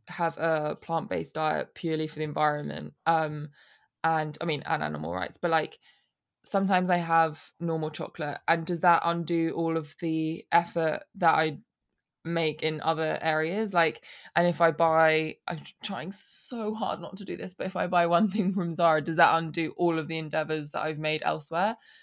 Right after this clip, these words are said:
No, it's like, it's part of the journey and every bit counts. Yes, we could all be doing more all the time, and I'm constantly challenging myself in all areas of my activism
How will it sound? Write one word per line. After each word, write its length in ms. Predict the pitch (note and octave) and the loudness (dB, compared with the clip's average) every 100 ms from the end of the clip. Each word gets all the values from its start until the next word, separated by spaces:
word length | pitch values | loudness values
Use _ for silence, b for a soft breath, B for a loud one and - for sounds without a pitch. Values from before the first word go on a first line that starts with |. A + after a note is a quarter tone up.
| b | b
No, 420 | G3 B3 G3+ A#2+ A2 | 4 6 6 4 0
it's 180 | F3 | 0
like, 140 | F#3+ F#3 | 0 0
it's 100 | F#3+ | -2
part 220 | - G3+ G#3 | 0 2 2
of 40 | |
the 60 | F#3 | 2
journey 420 | G3 G3 F3 E3 | 2 4 2 -2
and 100 | D#3 | 0
every 760 | F3 F3+ E3 F3 F3 E3+ D#3+ - _ _ F3+ | 2 0 -2 -2 0 0 -2 -8 _ _ 0
bit 260 | F3 - | 0 0
counts. 460 | - F#3+ D#3+ F2+ - - - | -6 -2 -2 -4 -10 -14 -4
Yes, 380 | F#3 F#3 F#3+ D#3+ | 4 4 4 -6
we 60 | |
could 100 | E3 - | -8 -4
all 160 | E3+ | -4
be 100 | E3+ | -4
doing 280 | E3 D#3+ D#3+ | -4 -4 -4
more 200 | D#3+ D#3 | -4 -2
all 140 | D#3+ | -4
the 60 | D#3+ | -6
time, 320 | - E3 D#3+ D#3 | -6 -2 -2 -2
and 60 | |
I'm 120 | D#3 | -6
constantly 580 | D3+ F3+ E3 - - D#3 | -6 -8 -8 -10 -12 -12
challenging 460 | D3+ E3 D#3+ D#3+ D3+ | -8 -6 -6 -6 -8
myself 500 | D3+ D#3+ - D#3 - - B B B - | -8 -6 -4 -4 -6 -16 B B B -4
in 300 | E3+ D#3+ D3+ _ | -2 -2 -6 _
all 220 | G3 G3+ C#3+ | 4 6 6
areas 460 | D#3+ D3+ D#3 D#3 | 6 4 0 -2
of 120 | D#3 | -8
my 160 | D#3 C#3+ | -6 -4
activism 640 | C#3 E3 D#3 D3+ D3 D3+ | -2 -4 -8 -10 -8 -8